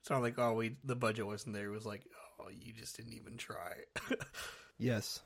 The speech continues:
Speaker 2: the Death Note movie. Um,
Speaker 1: The American one?
Speaker 2: No.
Speaker 1: <gasps>
Speaker 2: The Japanese one.
Speaker 1: Really?
Speaker 2: Yeah. And, and this movie, I was watching it, I'm like,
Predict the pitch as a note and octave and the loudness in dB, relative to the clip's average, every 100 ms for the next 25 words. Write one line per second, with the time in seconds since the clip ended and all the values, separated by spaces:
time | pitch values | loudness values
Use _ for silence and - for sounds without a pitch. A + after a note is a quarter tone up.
0 | - A#2+ G#2+ C#3 C3 C3 A2 G2 A2 G2 | -4 0 6 12 12 10 6 6 2 2
1 | G2+ - _ - A#2+ A#2 B2+ A#2 A2+ A2 | 0 -2 _ 8 10 12 10 8 8 6
2 | - B2 C3+ - _ _ - D#3 D#3+ C3+ | 6 4 4 0 _ _ 8 12 12 12
3 | - - _ - - - - - - C3+ | 12 -10 _ -8 -8 -8 -12 -16 6 10
4 | B2+ C#3+ B2+ C3 F#3 C#3 A2+ G#2+ - A2+ | 12 12 12 12 12 12 8 8 0 0
5 | A#2 A#2+ A#2 G#2+ - A#2+ A2 - - C#3+ | 4 6 6 4 8 10 10 8 0 0
6 | - D#3 - E3 E3 G#3+ E3 D3 D#3 G#3 | 12 12 12 12 12 12 12 12 12 12
7 | - C#3+ C#3+ C3+ C#3 D#3+ E3 C#3 C3 B2+ | 12 12 12 12 12 12 12 12 12 12